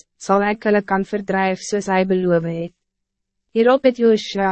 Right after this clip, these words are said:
vir Caleb geseën en Hebron aan hom as sy besitting gegee. Hebron behoort steeds aan die nakomelinge van Caleb die seun van Jefune, die Kenasiet, omdat hy die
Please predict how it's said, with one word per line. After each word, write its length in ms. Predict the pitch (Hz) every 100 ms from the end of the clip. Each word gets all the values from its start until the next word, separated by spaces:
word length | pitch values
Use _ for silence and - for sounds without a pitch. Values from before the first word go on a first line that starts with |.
| 190
vir 160 | 202 208
Caleb 460 | 233 226 214 185 180
geseën 540 | - 226 196 170 165 180
en 140 | 185
Hebron 380 | 185 190 196 185
aan 200 | 185 185
hom 160 | 190 190 190
as 160 | 190 -
sy 80 | 185
besitting 480 | 190 - 185 185 175
gegee. 540 | - 190 - 180 180 180 _ _ _ _ _ _ -
Hebron 400 | 220 214 214 247
behoort 340 | 262 196 202 208
steeds 400 | - 233 233 -
aan 160 | 214
die 80 | 202
nakomelinge 680 | 196 208 208 202 185 190 208
van 220 | 208 196 196
Caleb 560 | - 233 202 196 196
die 120 | 202 226
seun 320 | - 226 220
van 220 | 220 202 202
Jefune, 480 | 196 - 202 180 170 180 _ _ _
die 100 | 214 226
Kenasiet, 640 | 254 247 214 - 180 180 _ _ _
omdat 320 | 220 220 196 208
hy 60 |
die 140 | 202